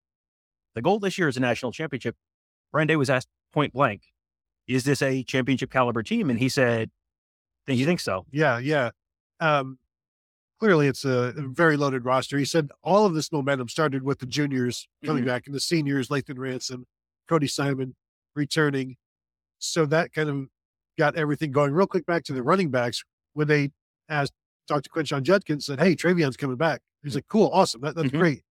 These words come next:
Speaker 2: I love that." I, there's definitely a way for both of those guys to get two hundred carries th-, this year. Like,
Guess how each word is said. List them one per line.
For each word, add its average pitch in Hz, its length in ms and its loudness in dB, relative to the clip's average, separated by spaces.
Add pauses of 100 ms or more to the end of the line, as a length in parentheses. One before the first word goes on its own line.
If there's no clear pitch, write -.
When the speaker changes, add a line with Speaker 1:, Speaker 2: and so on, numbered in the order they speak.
(160)
Speaker 2:
I 151 80 -2
love 170 180 4
that." 127 180 -2 (380)
I, 175 160 0
there's 180 260 2
definitely 185 300 0
a 139 40 -2
way 151 140 2
for 131 120 -8
both 147 160 0
of - 60 -20
those 139 160 -2
guys 135 220 0
to 117 60 -12
get 120 120 -8
two 147 120 -2
hundred 127 220 0
carries 135 320 0
th-, 113 120 -14 (120)
this 135 240 -6
year. 113 360 -2 (100)
Like, 127 180 -6